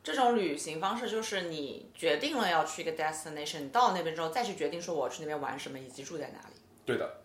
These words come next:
Speaker 2: 对的，因为当时突然一下就空出了好几天的时间，
Speaker 1: 嗯。
Speaker 2: 那这些时-，这些天的时间我又不想白费，
Speaker 1: 嗯。
Speaker 2: 那就好吧，我临时来制定行程。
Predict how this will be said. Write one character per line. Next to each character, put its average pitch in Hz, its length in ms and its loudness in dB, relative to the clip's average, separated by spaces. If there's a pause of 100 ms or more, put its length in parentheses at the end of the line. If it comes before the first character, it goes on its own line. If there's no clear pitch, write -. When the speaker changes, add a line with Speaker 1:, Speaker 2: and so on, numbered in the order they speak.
Speaker 2:
对 101 100 -4
的， - 140 -12
因 185 100 -2
为 214 80 8
当 240 180 6
时 170 160 2
突 247 240 2
然 127 200 8
一 120 40 -2
下 117 360 2
就 113 100 -4
空 160 280 0
出 - 160 -4
了 123 60 -2
好 147 140 6
几 - 100 -4
天 127 140 -6
的 120 80 -8
时 117 180 -4
间， 123 380 -2
Speaker 1:
嗯。 190 120 -10
Speaker 2:
那 151 100 4
这 180 140 2
些 165 160 4
时-， - 220 -4
这 170 120 2
些 165 140 -2
天 156 180 0
的 143 60 -2
时 120 180 -6
间 139 220 0
我 92 120 0
又 98 100 0
不 - 80 -6
想 101 200 -6
白 92 120 -2
费， - 300 -4 (120)
Speaker 1:
嗯。 170 100 -14
Speaker 2:
那 123 80 2
就 98 100 -2
好 - 160 2
吧， 117 160 6
我 90 120 2
临 113 180 -2
时 95 380 -2
来 92 360 6 (380)
制 127 140 -2
定 101 120 -4
行 95 200 -6
程。 80 140 -6